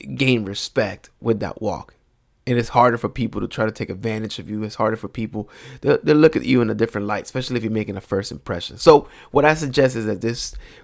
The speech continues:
week is for seven days. Just try to walk with a purpose wherever. Even if you're tired, just keep walking with a purpose. You will notice a change, not only in yourself, but the people around you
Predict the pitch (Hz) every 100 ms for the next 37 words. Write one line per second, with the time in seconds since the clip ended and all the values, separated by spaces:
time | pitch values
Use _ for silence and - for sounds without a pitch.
0 | - 127 120 - - _ - _ _ -
1 | _ _ _ _ _ _ _ _ _ -
2 | 113 - - 117 - - 156 156 147 131
3 | 104 101 104 - - 127 123 131 117 113
4 | 110 98 - 110 - - 113 123 131 113
5 | 170 208 202 156 - - - 101 107 127
6 | - - - 104 135 147 147 127 101 -
7 | 135 135 - - - _ _ _ _ _
8 | _ _ _ _ _ _ _ _ _ 131
9 | 151 151 143 135 120 120 - - 131 104
10 | 95 - - _ _ _ _ _ _ -
11 | 131 135 131 127 113 104 - 127 123 110
12 | 107 - 131 110 92 110 104 101 87